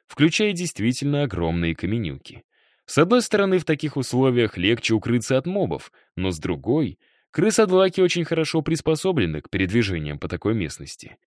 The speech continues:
Длинные задние конечности позволяют им прыгать с камня на камень и быстро отыскать источник шума. Прежде чем начинать работать, нужно продумать тактику действий. Придётся отыскать или создать надёжное укрытие, куда я смогу сбежать в случае опасности.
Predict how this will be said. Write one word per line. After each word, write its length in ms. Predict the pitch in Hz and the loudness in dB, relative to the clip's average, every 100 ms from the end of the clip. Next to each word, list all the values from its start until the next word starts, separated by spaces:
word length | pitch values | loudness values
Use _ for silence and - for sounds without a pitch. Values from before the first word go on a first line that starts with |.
| _ - | _ -6
Длинные 480 | 113 180 185 170 160 | 0 2 4 4 4
задние 420 | 160 151 143 131 | 4 2 2 2
конечности 720 | 143 156 160 - 80 - 76 - | 2 0 -2 -4 -12 -14 -16 -6
позволяют 480 | 113 147 185 180 160 | -2 0 2 2 0
им 140 | 147 | 0
прыгать 340 | 139 151 143 | 2 4 2
с 60 | - | 0
камня 320 | - 131 127 | 0 0 2
на 140 | 135 143 | -2 -2
камень 440 | 190 135 73 80 - _ _ | -4 -4 -6 -12 -18 _ _
и 100 | 165 | -4
быстро 480 | 151 185 170 180 180 | 0 -2 -2 -2 0
отыскать 560 | 175 147 - 95 104 | 0 -2 -2 -2 -2
источник 480 | 90 - 78 - 98 | -6 -8 -8 -6 -8
шума. 480 | - 80 65 60 - _ _ _ _ _ _ _ _ | -8 -8 -10 -12 -20 _ _ _ _ _ _ _ _
Прежде 420 | 147 214 208 185 | -2 0 0 -2
чем 400 | 165 175 165 147 - | -2 0 0 -2 -4
начинать 500 | 135 - 120 78 - | -4 -2 -2 -2 -2
работать, 560 | 110 123 160 - - - | -2 -2 -2 -4 -12 -8
нужно 320 | 147 160 160 | -2 0 0
продумать 560 | 139 131 139 139 123 - | 0 2 2 2 0 -4
тактику 480 | - 180 - 85 78 | -2 0 -2 -10 -8
действий. 560 | 78 98 - - - - _ _ _ _ | -6 -6 -6 -12 -20 -20 _ _ _ _
Придётся 480 | 160 185 208 - 196 | 0 4 2 2 2
отыскать 520 | 170 135 - 117 - | 2 0 2 2 2
или 140 | 95 | -2
создать 580 | 82 87 85 90 117 - | -2 -4 -2 2 2 0
надёжное 540 | 117 143 151 87 80 | -2 0 2 0 -2
укрытие, 480 | 82 - 151 139 85 | -6 0 0 0 -4
куда 240 | 76 110 127 | -4 0 2
я 100 | 113 | 0
смогу 300 | 110 104 113 | -2 -2 -2
сбежать 520 | 85 95 87 98 107 | -2 -2 0 0 0
в 60 | |
случае 420 | - 92 92 123 135 | -6 -6 -4 -2 -2
опасности. 680 | 95 76 82 - - - | -4 -6 -10 -16 -18 -20